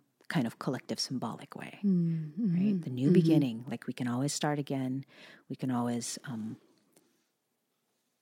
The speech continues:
Speaker 1: just rekindle that hope because we do know there is another generation that, that is among us, and we can pour into them and build the future that they will have.
Speaker 2: Yeah.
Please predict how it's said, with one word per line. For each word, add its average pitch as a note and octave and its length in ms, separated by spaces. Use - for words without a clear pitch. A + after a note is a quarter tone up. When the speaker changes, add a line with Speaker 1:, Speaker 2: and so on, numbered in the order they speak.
Speaker 1:
just - 200
rekindle D3 520
that A2+ 120
hope - 340
because C#3+ 340
we C#3 100
do C#3+ 180
know C3+ 360
there C#3 160
is C3+ 180
another B2+ 600
generation D#3 720
that, - 180
that C3 120
is A#2+ 120
among C3+ 280
us, - 320
and C3 140
we B2 80
can A#2 260
pour C#3 220
into B2 260
them A#2+ 320
and A#2 320
build B2 260
the D#3 60
future - 540
that - 220
they C#3 140
will G2+ 120
have. - 380
Speaker 2:
Yeah. E3 280